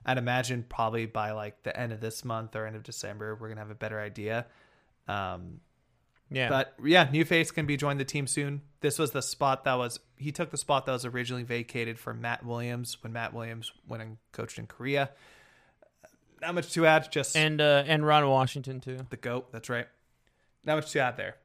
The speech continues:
Speaker 2: Mm.
Speaker 1: Um, and then last, uh, no Billy Beane leaving news. So, like, no news is good news, I guess.
Speaker 2: N-, yeah, I mean, I, I would assume that the only reason why there isn't any news by that is that maybe there's a negotiation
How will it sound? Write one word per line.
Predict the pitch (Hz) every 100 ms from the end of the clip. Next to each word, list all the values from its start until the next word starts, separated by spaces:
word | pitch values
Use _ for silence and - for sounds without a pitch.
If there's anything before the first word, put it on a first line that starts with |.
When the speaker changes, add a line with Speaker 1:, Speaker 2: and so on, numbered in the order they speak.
| -
Speaker 2:
Mm. | 135 131 131
Speaker 1:
Um, | 127 120 120 -
and | 139
then | 139
last, | 165 190 185 - - _ _ _ _ _ _ -
uh, | 139 - - _ -
no | 160 185 208 196 -
Billy | 170 185
Beane | 185 - 165 175 185 175
leaving | 165 180 202
news. | 220 226 233 - -
So, | - - 139 131 123
like, | - 127 - _ _ _ _ _ _ _ _ -
no | 143
news | 170 175
is | 147
good | - 151
news, | 202 220 208
I |
guess. | 208 226 - - 156
Speaker 2:
N-, | - _ _ - - 117 -
yeah, | 117 160 180 214 160
I | 151
mean, | 165
I, | 165 165 180
I | 160 175
would | 202
assume | 196 - 190 196
that | 185
the | 170
only | 165 175
reason | 175 170 160 165
why | 147 156
there | 156 135
isn't | 156 165
any | 160
news | 160 151 156
by | 170
that | 170 185 180
is | 139 131
that | 135 131
maybe | 131 135 139 135 135
there's | 131 131 131 131
a |
negotiation | 131 123 131 127 - 135 131 - 139 131